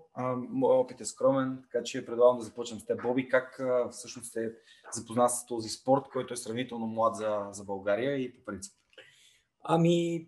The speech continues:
Speaker 2: беше сравнително случайно. А, Влади започна да тренира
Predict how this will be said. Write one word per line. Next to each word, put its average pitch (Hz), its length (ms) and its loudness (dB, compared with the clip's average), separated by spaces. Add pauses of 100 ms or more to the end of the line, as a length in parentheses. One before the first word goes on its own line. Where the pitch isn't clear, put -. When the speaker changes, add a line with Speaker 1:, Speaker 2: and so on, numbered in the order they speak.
(120)
Speaker 2:
беше 226 320 10
сравнително 196 500 -4
случайно. 151 880 -2 (200)
А, 139 100 -12 (720)
Влади 135 380 4
започна 131 520 -6
да - 80 -12
тренира 123 720 -2